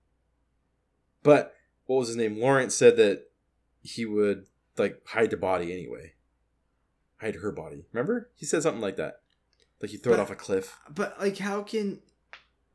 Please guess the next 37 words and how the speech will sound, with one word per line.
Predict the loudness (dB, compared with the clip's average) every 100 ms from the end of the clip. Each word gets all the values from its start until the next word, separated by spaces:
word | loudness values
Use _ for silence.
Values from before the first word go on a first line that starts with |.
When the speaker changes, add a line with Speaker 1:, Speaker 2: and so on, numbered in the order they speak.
| _ _ 0
Speaker 2:
if | 0 0
they're | -2
turning | -2 -2 -2
into | 0 0
vampires, | 0 -2 -4 -4 -4 -4 -4 -6
how | -4 -2
is | 0 0
there | -2
not | -2 -4 -4 -6
more | -4 -2 -2 -2 -2
and | -2 -2
more | -2 -4
attacks? | -6 -8 -8 -8 -14 -16 -18 -16
Like, | -8 -2
I | 0
know | 2
there's | 0 0
mo-, | -4
I | 0
know | 2 4
there's | 2
been | 0 -2
attacks, | -2 -6 -8 -8 -2 2
Speaker 1:
Aren't | 6
they | 6
Speaker 2:
but | 6
Speaker 1:
ramping | 6 6 6
up? | 4 2 -4
Yeah, | 2 2
I |
thought | 2 2
they | 2
were | 4
ramping | 2 0 0
up. | -2 -4 _ _ _ _ _ _ _ _ _ _ _ _ _ _ _ _ _ _ _ _ _
Speaker 2:
Shoot, | -12 -8 -6 0 2 2 0
dude. | -2 0 2 0 -4